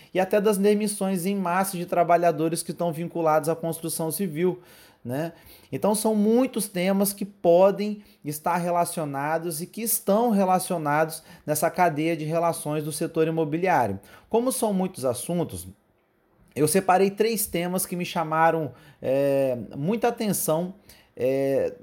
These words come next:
durante essas duas semanas de isolamento. É, como não tem como não falarmos de todos esses assuntos, eu separei esses três temas, né? O primeiro deles são em relação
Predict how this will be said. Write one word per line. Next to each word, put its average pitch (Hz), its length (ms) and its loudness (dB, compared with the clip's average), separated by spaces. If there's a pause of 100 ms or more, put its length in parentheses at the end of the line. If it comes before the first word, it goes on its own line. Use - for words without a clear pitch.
(140)
durante 170 640 -2
essas 185 260 0
duas 180 240 2
semanas 170 560 -2
de 156 100 -4
isolamento. 160 760 0 (380)
É, 117 200 -4
como 180 220 -2
não 208 180 4
tem 208 160 -2
como 190 300 0
não 160 120 -4
falarmos 156 500 2
de 147 80 -6
todos 165 360 -4
esses 151 240 -2
assuntos, 151 500 -2 (220)
eu 160 80 -4
separei 175 440 2
esses 180 240 -2
três 180 300 -2
temas, 110 480 -4 (280)
né? 135 240 -2 (140)
O 135 80 -8
primeiro 214 380 0
deles 214 360 4
são 202 240 0
em 208 40 0
relação 196 720 0